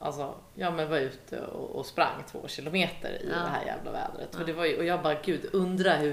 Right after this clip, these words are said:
Speaker 1: vädret är på
Speaker 2: <laughs>
Speaker 1: Brolöten nu."
Speaker 2: Men det som är skillnaden från att gå på Brolöten, att där kanske har ordentliga skor,
Speaker 1: Ja, ja.
Speaker 2: du har stallkläder och en U-kappa.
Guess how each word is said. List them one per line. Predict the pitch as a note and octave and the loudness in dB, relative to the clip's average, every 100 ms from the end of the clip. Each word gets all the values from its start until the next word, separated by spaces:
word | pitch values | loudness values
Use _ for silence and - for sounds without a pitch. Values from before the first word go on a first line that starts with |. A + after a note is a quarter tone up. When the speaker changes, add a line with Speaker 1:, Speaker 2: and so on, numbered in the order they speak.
| C3+ | 2
Speaker 1:
vädret | D3 D3 D#3 F3 F3+ | 2 4 6 4 10
är | - F#3+ | 10 12
på | - | 12
Speaker 2:
<laughs> | F#3+ | 12
Speaker 1:
Brolöten | A3 G#3 F#3+ A3+ A3+ - G#3+ G3+ G3 | 12 12 12 10 10 8 6 8 8
nu." | G3+ G#3+ - - | 8 6 4 4
Speaker 2:
Men | A3+ A3 G#3 | 4 6 12
det | A#3 | 12
som | A3+ G#3 | 12 10
är | G3+ G3 - F3 - F3 | 10 10 6 2 0 -2
skillnaden | - A3 A3 G#3+ | 4 6 8 6
från | G3 F#3 | 4 4
att | E3+ | 4
gå | |
på | E3 | 2
Brolöten, | E3+ F#3 G#3 G#3 E3+ | 2 4 6 4 4
att | D#3+ | 2
där | F#3 F3 | 2 2
kanske | F3+ D#3+ | 0 2
har | D#3 E3+ | 0 4
ordentliga | E3+ D#3 D#3 D3 | 2 2 -2 -4
skor, | - A#3 A#3+ A#3 A3+ A3 G3 | 0 4 6 6 6 4 4
Speaker 1:
Ja, | F#3 G3 F#3+ | 6 6 6
ja. | |
Speaker 2:
du | E3 | 4
har | D#3 | 2
stallkläder | D#3+ G3 F#3+ F#3+ F#3 F3+ F3 | 6 8 8 6 6 6 4
och | F3 | 4
en | F3 | 4
U-kappa. | E3 D#3+ D#3 - - D#3+ D#3 D#3 - - - | 2 2 -2 -8 2 4 4 2 -2 -4 -6